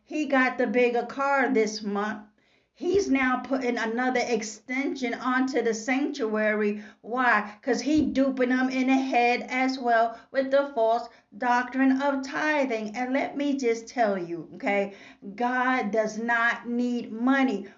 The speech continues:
What he's gonna do with money? Because if you leave it up to the lying, uh, pastor, it's because so that he can go out, okay, and spread the gospel throughout the world. And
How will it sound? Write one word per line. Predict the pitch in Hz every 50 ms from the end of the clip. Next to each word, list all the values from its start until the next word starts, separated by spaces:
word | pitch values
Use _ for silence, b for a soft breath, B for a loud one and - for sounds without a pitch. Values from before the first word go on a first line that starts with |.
| B B -
What | - 269 330 330 330
he's | 330 392 349 - 269
gonna | 302 330 320 320 330 311
do | 262 311 320 320 320 311
with | 269 262 311 302 277 - 262
money? | 269 294 311 311 294 254 214 180 170 - - - _ _ -
Because | 214 214 254 262 233 226
if | 220 208 214
you | 226 233
leave | 254 277 339 339 320
it | 302 277 269
up | 277 269 269
to | - - 320
the | 240 240 240
lying, | 247 262 254 254 240 233 220 214 208 - -
uh, | 214 214 208 202 202
pastor, | - - 277 269 294 311 302 - - - 220 208 196 208 B B B B B B B -
it's | 247 269 311 359 - -
because | - 262 277 269 - 302 233 220 226 220 214 214
so | - 269 254 247 247 226
that | 226 220 214 214 220
he | - - - - 302 320 320 302 262 247 247 240 - B B B B
can | - 269 233 208 208 196
go | 214 247 269 277 285 285 285
out, | 285 262 262 247 247 262 262 262 262 - - _ _ _ _ _ _ _ 214
okay, | - - 185 185 190 180 - B B B B B
and | - 190 180 -
spread | - - - - 240 262 277 285 294 277 285
the | 277
gospel | 269 262 277 269 269 262 269 277 269 - - 277 269 269 262 214
throughout | 233 226 226 233 233 262 269 277 277 277
the | 277 277
world. | 269 262 262 269 269 262 262 262 262 262 254 240 -
And | 240 233 226 214 214 -